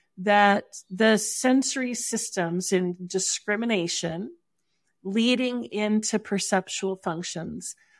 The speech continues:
lay the foundation for skillfulness. And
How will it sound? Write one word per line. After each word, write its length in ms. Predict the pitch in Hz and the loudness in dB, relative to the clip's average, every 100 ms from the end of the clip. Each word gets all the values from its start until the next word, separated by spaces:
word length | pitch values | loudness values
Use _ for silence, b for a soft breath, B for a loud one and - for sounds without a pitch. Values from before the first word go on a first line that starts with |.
| b | b
lay 580 | 202 208 226 233 247 247 | -6 0 2 2 -2 -4
the 180 | 220 220 | -4 -8
foundation 1300 | - - 214 214 226 196 196 233 - - - - - | -8 0 4 6 4 0 0 0 -2 -4 -6 -12 -20
for 200 | - 190 | -8 -6
skillfulness. 1200 | 180 - - 220 202 190 - 147 - 202 - - - b b b b | -4 -4 -4 2 2 0 -8 -12 -14 -18 -14 -12 -12 b b b b
And 300 | 208 208 202 | 4 4 4